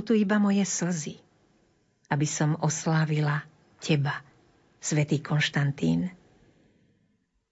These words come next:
Pane na nebesiach, ktorý si, a ku ktorému sa obracajú naše srdcia, oči, aj náš hlas. Pane, ktorý si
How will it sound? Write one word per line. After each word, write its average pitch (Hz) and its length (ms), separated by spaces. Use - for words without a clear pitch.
Pane 196 320
na 165 160
nebesiach, 151 720
ktorý 170 320
si, 160 400
a - 80
ku 165 80
ktorému 170 480
sa 170 240
obracajú 165 640
naše 151 320
srdcia, - 720
oči, - 640
aj 226 160
náš 160 320
hlas. 151 400
Pane, 180 480
ktorý 196 400
si - 320